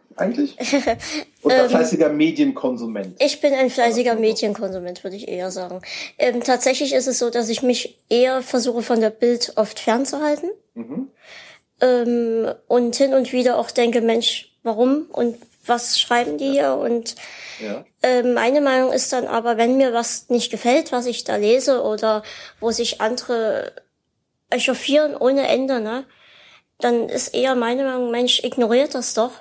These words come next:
Speaker 2: weil ihr schenkt ihr ja, also der Bild, ja gerade das, was sie will, Publicity“, ne?
Speaker 1: Mhm.
Speaker 2: Und ich denke eher immer, wenn man, wenn man, wenn einen jetzt was stört, wenn man das ignoriert,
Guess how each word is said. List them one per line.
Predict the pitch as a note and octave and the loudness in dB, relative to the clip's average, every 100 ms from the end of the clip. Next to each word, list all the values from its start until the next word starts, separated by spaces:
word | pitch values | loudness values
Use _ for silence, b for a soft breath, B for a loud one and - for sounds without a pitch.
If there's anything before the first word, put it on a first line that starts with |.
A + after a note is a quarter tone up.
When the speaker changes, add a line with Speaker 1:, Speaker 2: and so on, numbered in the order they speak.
| _ - | _ -6
Speaker 2:
weil | G#3+ A#3 A3+ - - - | 0 2 4 2 -2 0
ihr | A#3+ | 0
schenkt | A#3 B3+ C4+ C4+ - - _ _ _ - | 2 0 0 -2 -10 -12 _ _ _ -4
ihr | A#3+ B3+ | 0 2
ja, | C4 C4+ | 2 2
also | A#3 A3+ | 0 0
der | - - | -2 0
Bild, | A#3 B3+ C4 B B B B B _ _ | 0 0 -2 B B B B B _ _
ja | G#3+ A3+ | -2 0
gerade | A3 - A3 B3 | 0 -2 -2 -2
das, | A3+ A#3 - | -2 -2 -2
was | A3 | -2
sie | A3+ | 0
will, | A3+ A#3 | 2 2
Publicity“, | G3+ A#3 A3+ A#3 G#3+ G3+ E3 F3 _ | 2 -2 0 0 0 -2 -6 -10 _
ne? | F#3+ C4+ - _ _ _ _ | -4 -4 -6 _ _ _ _
Speaker 1:
Mhm. | G#3 G3 A3+ - | -12 -10 -10 -2
Speaker 2:
Und | B3+ | 0
ich | A#3 - | 2 2
denke | C4+ D4 D4 | 2 2 2
eher | - B3 C#4 - | 2 2 2 2
immer, | B3 A#3+ | 2 2
wenn | A3 A3 | 0 0
man, | A3 G3+ - | 0 0 0
wenn | G#3 | 0
man, | G3+ G3+ - | 0 -4 -2
wenn | G#3+ G3+ - | -2 0 -2
einen | - A3 | 0 2
jetzt | G#3 G#3 - | 2 0 -2
was | F#3 - | -4 -2
stört, | - E4+ D4 | 0 0 0
wenn | G#3+ | -2
man | G3+ | 0
das | G3 G3+ | 0 -2
ignoriert, | G#3+ A3+ G#3+ C4 D4 | -2 -2 0 2 0